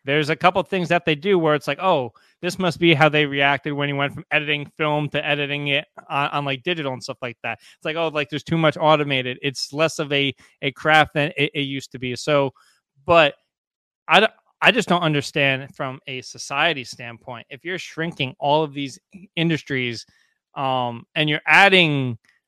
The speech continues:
uh, you know, there's a lot of people that went for degrees in journalism, like myself, that are like, as you continue to shrink industry, y-,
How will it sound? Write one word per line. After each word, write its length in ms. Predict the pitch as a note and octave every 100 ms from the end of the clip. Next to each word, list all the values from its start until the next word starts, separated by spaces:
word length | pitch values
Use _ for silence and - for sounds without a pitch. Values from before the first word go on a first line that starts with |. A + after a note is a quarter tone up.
| -
uh, 520 | C3+ B2+ A#2+ A2+ A2 A#2 _ _ _ -
you 120 | F3
know, 320 | D3 C3+ A#2+
there's 240 | D#3+ F3+ E3
a 60 |
lot 160 | F#3 C4
of 60 |
people 200 | G3+ A3 G#3
that 140 | F3
went 240 | F3+ E3+
for 100 | F3
degrees 440 | D#3 C3+ D#3+ E3+ C#3
in 100 | B2
journalism, 480 | F3+ G3 F#3 E3+ D3+
like 260 | C3 D3
myself, 520 | C#3 B2 - F#3 E3+ - - _ _
that 200 | C#3+ C#3+
are 80 | C#3+
like, 200 | C#3+ C#3+
as 240 | D#3+ D3 D3
you 40 |
continue 460 | - D3+ E3+ F#3 F3
to 140 | C#3+
shrink 340 | - F3 D#3+ - -
industry, 520 | F3+ F#3 - C#3+ C3 _ _
y-, 100 | D#3